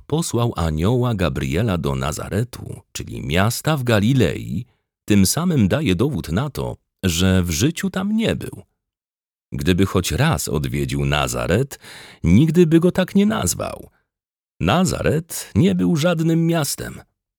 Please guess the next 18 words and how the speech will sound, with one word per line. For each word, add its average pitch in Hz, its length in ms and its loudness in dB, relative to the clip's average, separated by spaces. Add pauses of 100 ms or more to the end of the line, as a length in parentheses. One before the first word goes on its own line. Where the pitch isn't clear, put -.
(120)
Dzięki 98 360 2
badaniom 87 520 0
archeologicznym 73 1000 0
wiadomo 165 460 2
dziś 147 280 -2
dokładnie, 57 840 -2 (280)
gdzie 156 380 0
były 127 300 4
jego 71 280 0
granice. - 680 -8 (680)
Są 202 260 0
one 180 220 4
wyznaczone 151 560 2
grobami. 147 600 0 (360)
Tam, 170 440 2
gdzie 92 220 2
były 71 280 2
groby, 117 420 4